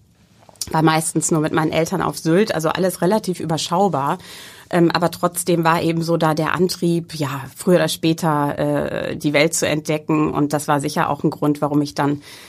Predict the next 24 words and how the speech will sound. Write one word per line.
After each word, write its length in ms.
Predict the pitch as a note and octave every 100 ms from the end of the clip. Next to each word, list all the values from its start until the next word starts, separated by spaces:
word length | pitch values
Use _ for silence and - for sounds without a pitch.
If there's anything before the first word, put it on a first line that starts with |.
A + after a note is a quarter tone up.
| - -
nach 200 | E3 -
Neuseeland 540 | D#3 D3 D3 D3+ D#3+
gereist 460 | D#3+ - A#2 C3+ -
bin. 140 | C#3+
Also 200 | D3+ D3
in 180 | C#3+ D#3+
meiner, 360 | D3+ D3 C#3+ C#3
in 100 | D3+
meiner 260 | C#3+ C#3
Kindheit, 680 | C#3 E3+ F#3 F3 D3+ D3+ C#3+
Teenagerzeit 880 | - E3 - D3+ D3 C#3+ - C#3 C#3+
bin 140 | D#3
ich 160 | D3 -
dann, 300 | D3 C#3 C#3+
äh, 400 | - - - - - -
oft 240 | E3 -
nach 140 | D3+
Frankreich 440 | - D3 D3+ D3 D3+
oder 160 | D3
Spanien, 720 | C#3+ - C3+ D#3 D#3 D3 C#3+ D3+
äh, 220 | - -
oder 160 | D3+ D#3
Portugal 480 | D#3+ E3 F3+ D#3+ D3+
gefahren. 520 | D#3 - D3+ D3